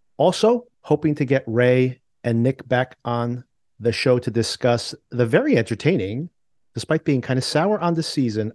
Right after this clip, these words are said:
of The Mandalorian, a really solid season finale of that, which just wrapped up today. Do catch up on that. And I'll try to include that conversation in next week's episode as well. And maybe, just maybe, giving you my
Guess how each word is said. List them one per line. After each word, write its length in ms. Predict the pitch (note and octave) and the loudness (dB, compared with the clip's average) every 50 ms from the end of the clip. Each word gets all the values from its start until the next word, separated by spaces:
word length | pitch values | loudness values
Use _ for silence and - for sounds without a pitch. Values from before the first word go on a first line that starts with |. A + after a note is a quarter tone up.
| _ | _
of 200 | - A#2+ A#2+ A2 | -4 -4 -4 -4
The 80 | - A#2 | -4 -2
Mandalorian, 720 | A2 A#2 A#2 G#2+ A2+ A2+ A2 G#2+ G#2+ G#2 G#2 G2+ G2+ - - | -2 -2 -2 0 0 0 0 0 0 -2 -2 -4 -6 -6 -8
a 80 | A2+ G#2 | -8 -6
really 340 | G2+ A#2+ C#3+ D3 D3 C#3 | -2 2 2 4 4 2
solid 440 | A#2+ - - A2+ G2+ G2+ G#2+ G#2 G2+ - _ _ _ | 0 0 0 0 0 2 0 -2 -4 -8 _ _ _
season 280 | - - G#2+ F#2+ G#2 G2 | -12 -10 -8 -8 -6 -6
finale 400 | - G#2 A#2 B2+ B2+ B2 B2 A#2+ | -4 -2 0 0 2 0 0 -2
of 80 | A2+ | 0
that, 180 | A2+ A#2+ A#2+ - | 0 0 0 -2
which 160 | A2+ G2 - | -4 -8 -6
just 220 | - - C#3+ - D#3+ | -8 -8 -6 -6 -8
wrapped 180 | D#3 - - | -8 -6 -8
up 80 | D3 - | -10 -6
today. 320 | - - G#2 G2+ A#2 C#3+ - _ _ _ _ _ | -4 -2 -2 -2 -2 -4 -10 _ _ _ _ _
Do 80 | - G#2+ | -6 -4
catch 240 | - G#2+ G2 - A2 | -4 -4 -4 -4 -4
up 100 | - - | -2 -2
on 120 | G#2+ G#2 | -2 0
that. 200 | A2 G#2+ A2 - _ _ _ _ _ _ _ _ | 0 -2 -2 -4 _ _ _ _ _ _ _ _
And 140 | - B2 A#2 | -2 0 0
I'll 120 | A2 G2+ G2+ | 0 -2 -4
try 200 | - - G#2+ G2 | -4 -6 -4 -4
to 100 | G#2 G2 | -6 -8
include 300 | G#2 G2+ - - G#2+ F#2+ | -10 -8 -6 -6 -4 -4
that 220 | G2+ G2 G2 - | -4 -6 -8 -12
conversation 760 | - - A2+ G#2 G2+ G2+ - - G#2+ G#2 G2+ - - G2 F#2 - _ _ _ _ _ _ _ | -12 -10 -10 -10 -10 -10 -8 -6 -6 -6 -6 -6 -10 -10 -12 -14 _ _ _ _ _ _ _
in 140 | - A#2 A2+ | -2 0 2
next 220 | A2+ A2 - - | 2 0 0 -2
week's 160 | A2 G2+ - A2+ | -6 -4 -4 -4
episode 340 | G2+ - G2+ - G#2+ G2 | -6 -6 -4 -4 -4 -4
as 180 | - C#3 F#3+ E3 | -2 -2 0 0
well. 300 | A#2 G2+ G2 A#2 C#3+ - _ _ _ _ _ _ _ _ | 2 0 0 0 -4 -8 _ _ _ _ _ _ _ _
And 200 | - G#3+ A3 F#3+ | 2 4 4 6
maybe, 480 | F#3 A#3+ D#4 D4+ G#3+ A3+ B3+ A#3+ A#3 - | 6 6 6 6 4 4 2 2 -2 -6
just 260 | - - D3 E3 - - | -6 -4 -4 -2 0 0
maybe, 460 | E3 E3 C#3+ A2 A2 A2+ C3 C3+ - _ | 2 2 4 4 2 2 0 -2 -8 _
giving 380 | A#2+ B2+ C3 B2 B2 A#2 A2+ A2+ | -2 -2 0 0 0 -2 -2 0
you 280 | G#2 G#2+ A2 A2 G#2+ G2 | 0 2 2 2 2 2
my 360 | F#2+ G2 G2 G2 G2 G2 G2+ | 0 0 0 0 0 -2 -4